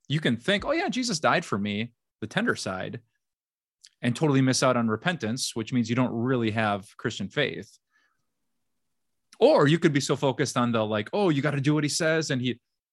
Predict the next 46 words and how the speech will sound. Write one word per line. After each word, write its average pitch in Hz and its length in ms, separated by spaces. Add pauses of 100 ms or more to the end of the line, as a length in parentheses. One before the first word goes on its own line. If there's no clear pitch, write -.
(220)
he 127 100
has 135 100
commandments, 160 460
and 113 80
don't 135 140
be 147 80
ashamed 147 320
of 135 80
his 123 140
words, 160 460
and 120 100
I'm, 117 160
I'm 120 120
following." 151 520
But 123 200 (440)
if 135 140
I 147 60
don't 147 140
know 143 100
the 120 100
tenderness 123 480
of 110 80
the 101 40
gospel, 107 720 (1400)
I 113 40
mean, 110 140
you 135 80
can 139 100
try 123 160
to 101 200 (220)
obey 110 340
the 107 120
commands 113 480
of 107 80
Jesus, 104 360
but - 140
that - 140
won't 123 160
save 95 300
you. 131 260 (480)
Like 98 140
Galatians 113 460
three 110 220
ten, 110 420
"All 107 200
who 107 300